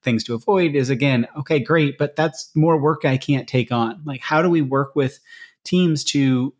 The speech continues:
reshape their priorities and that we do that not at their own priority level, but that we do that kind of at the exec sponsor level so that we know that that can actually happen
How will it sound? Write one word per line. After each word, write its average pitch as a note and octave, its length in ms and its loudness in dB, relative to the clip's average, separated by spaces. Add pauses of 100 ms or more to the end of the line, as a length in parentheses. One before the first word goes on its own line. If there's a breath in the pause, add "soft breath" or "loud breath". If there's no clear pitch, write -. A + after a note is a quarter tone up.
(120)
reshape D3 580 -2
their C3 100 0
priorities B2 840 0
and C#3+ 200 0
that D3 140 -4
we D3 140 2
do D3 220 -2
that C#3 400 -2 (500 soft breath)
not D#3+ 420 0
at D3+ 180 -2
their D3 220 0
own C#3+ 260 2
priority C3 500 2
level, A#2+ 300 0
but G#2+ 180 -4
that C3 100 -2
we C3+ 100 0
do B2+ 140 0
that D3 280 -2
kind C3+ 180 0
of A#2+ 100 -2
at A#2+ 160 -4
the A#2+ 120 -4
exec A2+ 340 -2
sponsor D#3+ 440 0
level A#2+ 300 2
so - 160 -4
that B2+ 140 0
we B2 140 2
know A#2+ 440 2
that A#2 200 -2
that A#2+ 280 -4
can A#2+ 200 -2
actually A2+ 440 -6
happen A#2 760 -4